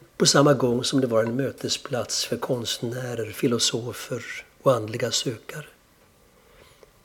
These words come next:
Moder Maria mötte nu och då kritik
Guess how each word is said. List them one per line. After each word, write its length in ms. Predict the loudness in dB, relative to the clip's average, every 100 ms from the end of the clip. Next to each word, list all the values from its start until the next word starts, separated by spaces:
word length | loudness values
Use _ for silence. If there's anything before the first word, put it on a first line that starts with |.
| _ 0
Moder 440 | 2 6 8 8
Maria 480 | 6 6 6 6 6
mötte 320 | 6 2 2
nu 140 | 0
och 160 | 0 -2
då 180 | -2 -4
kritik 840 | -4 -6 -6 -10 -10 -18 -16 -16